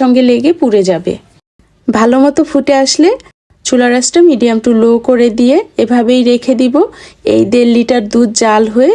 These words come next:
দুই কাপ হওয়া পর্যন্ত। এখানে দুই টেবিল চামচ পোলাওয়ের চাল আমি ভিজিয়ে রেখেছিলাম পনেরো মিনিটের মতো। এবার এর সঙ্গে দুই টেবিল চামচ কোরানো নারিকেল দিয়ে মিহি করে ব্লেন্ড করে নিব।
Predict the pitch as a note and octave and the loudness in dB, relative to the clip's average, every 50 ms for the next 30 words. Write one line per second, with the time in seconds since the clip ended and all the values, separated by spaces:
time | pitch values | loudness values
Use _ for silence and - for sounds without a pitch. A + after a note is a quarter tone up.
0 | A4 E4 A#3+ A#3+ A3 G#3 G#3+ G#3+ G#3+ G3+ - G#3+ G3+ G3 F#3+ - F3+ F#3+ F3 - | 2 2 2 0 0 0 0 -2 -4 -2 -2 -2 -2 -2 -2 -2 -4 -4 -2 -2
1 | G3 F#3+ F#3 F3 F#3 - - - _ _ _ _ _ _ _ _ _ _ _ _ | 0 0 0 -2 -4 -6 -8 -8 _ _ _ _ _ _ _ _ _ _ _ _
2 | _ _ _ _ _ _ _ _ B3 C#4 C4+ C4+ C4+ C#4+ E4 C#4+ A#3+ C4+ C4 B3 | _ _ _ _ _ _ _ _ -2 0 0 0 0 2 2 2 2 2 0 2
3 | - C4 B3+ B3+ C4+ B3+ B3 - C#4+ C4 B3+ B3+ C4+ D#4+ E4+ - - - - _ | 0 0 0 2 0 0 0 0 0 2 2 2 2 0 0 -2 -6 -8 -12 _
4 | _ _ _ _ _ _ - B3 A#3+ A#3+ A#3 A#3 A#3+ B3+ B3+ B3+ - - C4 B3 | _ _ _ _ _ _ -2 0 2 2 2 2 2 0 0 -2 -2 -2 0 2
5 | B3+ D#4+ G#4 A4 G#4+ - _ _ - A3 A3+ A#3 G#3+ A#3 A#3+ G3 A3+ A#3+ A#3 A3 | 2 2 2 0 -2 -6 _ _ -4 0 0 0 2 2 0 2 2 0 2 2
6 | A#3+ A#3+ A#3 - C4 A#3+ - - C4+ B3+ C4+ D#4+ A4+ - - _ _ _ _ _ | 2 0 0 -2 -4 -4 -2 -2 -2 0 0 0 -2 -4 -8 _ _ _ _ _
7 | _ _ - A#3+ B3 A#3+ A#3+ A3+ A#3+ A#3+ A#3+ A#3+ A#3 A#3+ A#3+ - C4+ C4 B3+ B3 | _ _ -4 -2 0 2 2 2 2 2 2 2 2 2 2 0 0 0 2 2
8 | B3 B3 - D4 D4+ G#4 - - - - _ _ _ _ _ _ _ A3 A3 B3+ | 0 0 0 -2 -2 -2 -2 -6 -14 -20 _ _ _ _ _ _ _ -2 0 0
9 | B3+ B3 B3+ C4 B3+ - C#4 C4+ C4+ D4 D4 B3+ C4 B3 A#3+ B3 C4+ B3 A#3 B3+ | 2 2 2 0 0 0 0 0 2 0 0 0 0 0 0 0 0 0 2 2
10 | B3+ B3 - - C4 B3 B3 C#4+ E4+ E4+ - - - - B3 A#3 A#3+ A#3 A#3 A#3+ | 0 2 0 0 0 2 2 0 0 0 -2 -6 -4 -2 0 0 0 0 0 0
11 | A#3+ A#3 A#3 A3+ G#3 A3+ A3 - - B3 B3 A#3+ A3 - B3+ B3+ C#4+ E4 G#4 G#4+ | 0 0 0 -2 -2 -4 -4 -2 -2 0 0 0 0 0 0 2 2 2 4 4
12 | F4 B3+ C4 C4+ C#4 C#4 D4 D4 C#4+ D4 D4+ D4 E4 F4+ F4 E4 C4 A#3+ A3+ A3+ | 2 4 4 2 2 4 2 2 2 2 0 2 2 2 2 2 2 2 2 2
13 | A3 - - - - G#3 G3 G3+ G3 F#3+ F#3 F3+ | 0 -2 -4 -4 -2 -2 0 0 0 0 -2 -2